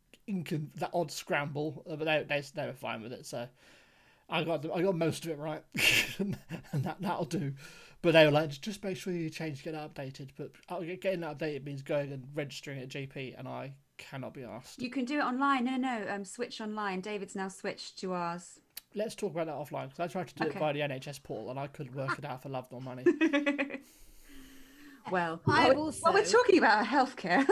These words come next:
Speaker 2: <laughs> well, Emma,
Speaker 3: No, no,
Speaker 2: go.
Speaker 3: I, I was just gonna say, I've also, we've enjoyed half term this week, and me and the family had a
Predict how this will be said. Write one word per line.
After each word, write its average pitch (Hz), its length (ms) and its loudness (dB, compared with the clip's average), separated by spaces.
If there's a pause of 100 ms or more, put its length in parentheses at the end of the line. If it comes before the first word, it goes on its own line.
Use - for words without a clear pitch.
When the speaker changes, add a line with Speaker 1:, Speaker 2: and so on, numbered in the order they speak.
(200)
Speaker 2:
<laughs> - 240 -2
well, 285 120 6 (160)
Emma, 240 240 6
Speaker 3:
No, 233 40 0
no, 208 320 6
Speaker 2:
go. - 20 -
Speaker 3:
I, 294 280 4 (400)
I 294 100 6
was 330 120 -4
just 320 160 -4
gonna 269 140 -6
say, 240 200 -2
I've 220 180 0
also, 233 300 -4
we've 196 140 -12
enjoyed 214 320 -8
half 196 240 -6
term 233 220 -4
this 175 200 -12
week, 160 220 -12
and 175 200 -10
me 208 320 -6
and 175 120 -8
the 165 60 -12
family 180 840 -6 (500)
had 208 200 -2
a - 60 -10